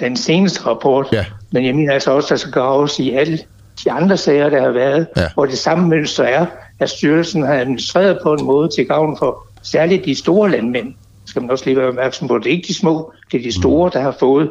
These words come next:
Speaker 1: begunstigelse.
Speaker 2: Vi håber, at der bliver gjort noget ved, at, øh, danske landmænd, de potentielt har fusket for, øh, knap en, øh, milliard, øh, danske
Speaker 1: Ja,
Speaker 2: kroner
Speaker 1: det,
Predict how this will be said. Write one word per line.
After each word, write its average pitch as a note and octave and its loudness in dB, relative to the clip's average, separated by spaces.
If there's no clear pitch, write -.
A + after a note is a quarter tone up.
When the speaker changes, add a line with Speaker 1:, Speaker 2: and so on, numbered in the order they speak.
Speaker 1:
begunstigelse. C3 -4
Speaker 2:
Vi F3 2
håber, E3 2
at D#3 0
der D#3 0
bliver B2 0
gjort C3 2
noget C#3+ 0
ved, C#3 2
at, A#2 -2
øh, A#2 0
danske A#2 -2
landmænd, A2+ 0
de A2+ 0
potentielt A2+ -2
har G#2+ 0
fusket G#2+ -2
for, F#2 -2
øh, F2 0
knap G#2+ -2
en, F#2 0
øh, F#2 0
milliard, F#2+ -2
øh, E2 -2
danske G2+ -2
Speaker 1:
Ja, F#2+ 2
Speaker 2:
kroner F#2+ 0
Speaker 1:
det, C3 0